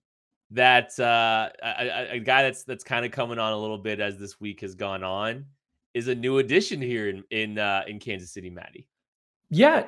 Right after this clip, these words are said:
Speaker 2: Joshua Kaindoh is looking to make a splash with the Kansas City Chiefs this year.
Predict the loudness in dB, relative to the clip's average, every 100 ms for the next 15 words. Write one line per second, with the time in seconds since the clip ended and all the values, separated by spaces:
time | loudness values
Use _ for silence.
0 | -2 6 8 8 2 -2 -2 2 2 0
1 | -2 2 2 2 2 2 0 -4 2 4
2 | 6 2 -6 -6 -4 0 0 -2 -6 -6
3 | -8 -4 -2 -2 -2 -2